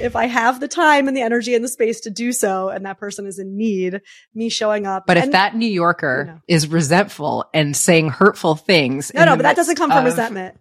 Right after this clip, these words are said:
Speaker 1: That's just the New York way of being like, "You fucking idiot. You need to learn how to do this next time on your own." Like, that's the love that New Yorkers show. That's how we
Speaker 2: Is
Speaker 1: show
Speaker 2: that
Speaker 1: you we
Speaker 2: what
Speaker 1: care.
Speaker 2: that is?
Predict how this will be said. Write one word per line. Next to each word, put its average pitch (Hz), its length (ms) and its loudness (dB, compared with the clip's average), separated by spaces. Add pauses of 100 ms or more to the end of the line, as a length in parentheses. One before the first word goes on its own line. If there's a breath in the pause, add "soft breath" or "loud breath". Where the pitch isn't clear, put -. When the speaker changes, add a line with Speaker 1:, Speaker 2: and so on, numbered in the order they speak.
Speaker 1:
That's 254 240 -2
just 302 120 -4
the 240 120 4
New 226 140 0
York 226 300 -2
way - 180 4
of 202 120 -2
being 220 300 0
like, 208 360 -4 (200)
"You 233 180 -4
fucking 262 320 0
idiot. 226 380 2
You 233 160 -6
need 233 120 -4
to 214 80 -2
learn 226 140 0
how 226 80 2
to 208 60 2
do 220 140 -4
this 208 180 -2
next 202 160 -10
time 202 140 -8
on 196 120 -8
your 196 140 -6
own." 202 380 2
Like, 208 220 -12
that's 277 200 -12
the 226 120 -6
love 208 420 0
that 180 160 -12
New 208 60 -16
Yorkers - 340 -20
show. - 200 -12 (360)
That's 226 160 -8
how 302 160 -4
we 269 120 -6
Speaker 2:
Is 220 60 -6
Speaker 1:
show 160 200 -2
Speaker 2:
that 214 100 -4
Speaker 1:
you 214 60 -4
we 190 60 -6
Speaker 2:
what 208 100 -6
Speaker 1:
care. 208 200 0
Speaker 2:
that 226 240 -4
is? - 200 -14